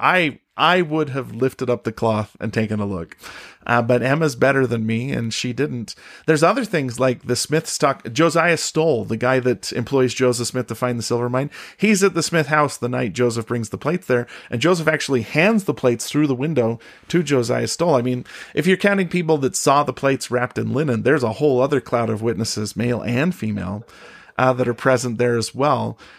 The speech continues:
And the, the fortitude that they have to not say, "Hey, just give me a peek," or Joseph to, to not say, "Hey, uh, c-,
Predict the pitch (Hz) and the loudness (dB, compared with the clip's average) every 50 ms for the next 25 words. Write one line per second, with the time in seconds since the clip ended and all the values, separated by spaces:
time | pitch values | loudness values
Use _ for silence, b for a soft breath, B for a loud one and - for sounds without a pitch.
0 | B B - 139 147 143 139 131 123 123 131 131 123 117 - - 127 113 - 156 | B B 2 2 4 2 2 0 0 2 2 2 2 2 0 -2 -2 -2 2 2
1 | 196 262 285 247 - - - 139 123 - 120 110 123 127 117 123 123 117 113 - | 2 2 4 2 0 0 0 -2 -2 -2 -4 -2 -2 0 0 0 -2 -2 -4 -4
2 | 117 127 127 117 - - 120 110 120 180 165 165 202 196 - 233 214 185 117 - | -4 -4 -4 -4 -2 -2 -2 -2 -2 -2 -2 -2 -4 -2 -2 0 0 0 0 -2
3 | - - 123 113 - - - _ - - 151 147 117 - 139 147 233 277 - 123 | -4 -6 -6 -6 -8 -14 -20 _ -2 0 2 2 2 2 2 4 4 2 0 -2
4 | 90 - - - - _ _ - - 135 127 117 110 - B B B B B B | -4 -4 -8 -16 -20 _ _ -6 0 0 0 0 0 -4 B B B B B B
5 | B B - 143 139 135 139 135 135 - - - 135 127 120 143 226 220 117 - | B B 0 0 2 4 2 2 0 0 0 0 0 2 2 2 0 0 0 -2
6 | - - 101 123 127 123 - - 175 - - | -4 -4 -2 -2 -2 -2 -4 -4 -6 -6 -6